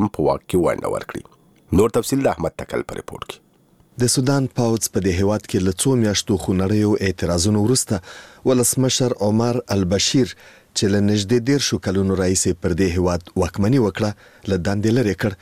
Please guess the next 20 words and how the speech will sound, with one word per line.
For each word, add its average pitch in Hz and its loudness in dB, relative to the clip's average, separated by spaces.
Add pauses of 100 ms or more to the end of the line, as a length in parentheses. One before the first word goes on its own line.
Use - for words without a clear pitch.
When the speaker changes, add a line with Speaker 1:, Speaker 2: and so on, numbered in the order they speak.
(340)
Speaker 2:
د 135 0
سودان 135 0
دفاع 139 -2 (100)
وزیر 123 0 (100)
عوض 117 0 (140)
ابن 107 0
عوف 113 0 (440)
د 104 2
بشیر 135 2
د 113 -2 (120)
لرې 95 2 (100)
کولو 117 2 (220)
او 110 2
یوې 98 2 (160)
امن 110 2 (120)
سیمې 143 2
ته 131 0 (400)
د 104 2
نوموړي 110 2 (100)
له 95 2